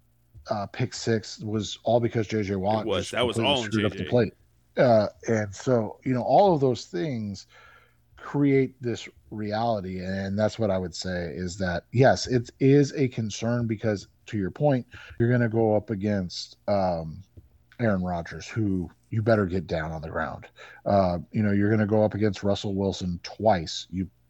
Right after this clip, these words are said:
Speaker 1: better get him down on the ground because we know that he'll just run around. I mean, we've, we've dealt with it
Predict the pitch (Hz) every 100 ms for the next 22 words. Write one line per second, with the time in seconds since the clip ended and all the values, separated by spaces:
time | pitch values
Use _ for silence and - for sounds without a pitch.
0 | _ 120 117 110 101 87 104 95 98 92
1 | 85 87 104 78 87 101 104 120 123 170
2 | 143 113 101 - - 135 139 156 135 123
3 | 127 117 113 107 101 101 - 120 117 107
4 | - - _ - 143 170 - - 180 135
5 | 151 156 160 - 147 -